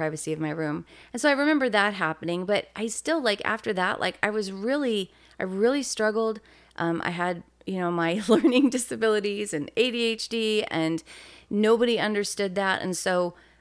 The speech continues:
I was in trouble all the time, like, all the time. I was in the principal's office <laughs> all the time. Um, I didn't do well in school. And I think in those days that was a,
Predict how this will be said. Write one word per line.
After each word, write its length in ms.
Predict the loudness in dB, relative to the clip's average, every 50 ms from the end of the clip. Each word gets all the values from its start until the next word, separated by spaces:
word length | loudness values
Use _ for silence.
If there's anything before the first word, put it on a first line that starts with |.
| _
I 60 | 0 2
was 140 | 2 2
in 100 | 2 2
trouble 360 | 0 2 2 2 2 2 2 _ 0
all 240 | 2 2 2 2 0
the 100 | 0 -2
time, 480 | -4 -2 -2 -2 -2 -4 -4 -8 -14 -16 _ _ _ -4
like, 180 | -2 -2 -2 -4 -10 _ _ _ _
all 300 | 4 4 6 6 4 4
the 120 | 2 0 0
time. 340 | 0 0 0 0 0 -2 -2 -2
I 100 | -2 -2
was 180 | -2 -4 -4
in 240 | -4 -4 -4 -4 -4
the 100 | -6 -6
principal's 640 | -4 -2 0 0 2 2 2 0 0 0 -2 0 0
office 420 | -2 -2 -2 -4 -8 -10 -10 -12 -14 _ _
<laughs> 100 | _ 0
all 440 | 0 2 0 -2 -2 0 -2 -4 -4 -6 -6
the 100 | -8 -8
time. 640 | -8 -10 -10 -6 -2 0 0 2 0 0 -2 -4 -8 -10 -14 -18 -18 -18 -18 -20 -20 -10 -4
Um, 240 | 0 0 0 2 2
I 80 | 0 0
didn't 160 | 0 -2 -2
do 120 | 0 2
well 140 | 4 4 4
in 80 | 2 0
school. 540 | -4 -8 -8 -4 -2 2 4 4 4 4 2 -2
And 360 | -2 -2 0 0 -2 -2 -4 -8 -12 _ _ _ _ _ _
I 120 | 2 2 4
think 340 | 2 2 2 2 4 4 2
in 160 | 2 2 4
those 300 | 4 4 4 2 0 0
days 340 | 0 0 2 0 0 0 0
that 240 | 0 0 0 0 -2
was 240 | -2 0 0 0 0
a, 360 | 0 2 2 2 0 -2 -6